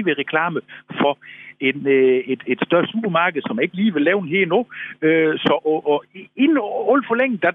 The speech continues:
der dukkede det faktisk en reklamefilm op på, på fjernsyn, hvor René A K A Betonblokke, han optræder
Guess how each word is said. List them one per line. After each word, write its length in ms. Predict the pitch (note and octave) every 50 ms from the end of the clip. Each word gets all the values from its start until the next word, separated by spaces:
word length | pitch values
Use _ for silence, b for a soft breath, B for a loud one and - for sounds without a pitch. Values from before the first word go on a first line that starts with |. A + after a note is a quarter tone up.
| _ _ -
der 80 | G#3 G#3
dukkede 360 | - - B3 B3 G#3 G#3 F3
det 100 | F#3 -
faktisk 300 | - F#3 G3 - F#3+ - - -
en 220 | F3 F3 E3+ -
reklamefilm 680 | E3 D#3 - - G3 G#3 B3+ B3 F#3 - - F3+ E3+ E3+
op 100 | F3+ F#3 - -
på, 380 | - D#3 D3+ D#3 D#3 D3+ D3+ D3
på 80 | - C#3 C3+ - D#3+ - -
fjernsyn, 540 | D#3 E3+ F#3+ A#3+ A#3+ - - E3+ E3 E3 D3 - B B B -
hvor 280 | C3+ D#3+ F#3+ A#3+ A3+ B B B B B B B -
René 380 | - - - C3+ C#3 F#3+ B3 - _ _ _ _ -
A 120 | D3 D#3+
K 120 | F#3+ - - E3+ D#3+ D#3+ E3+ F3 F#3+ F#3+ E3
A 40 | D3+
Betonblokke, 680 | - D#3 D3 - D#3+ G3 G#3+ F#3+ F3 F3+ F3+ E3+ D3 C3+ - B B B B
han 220 | B - D#3+ F3+ F#3
optræder 440 | G3+ G#3+ - - - F#3+ F3+ D3+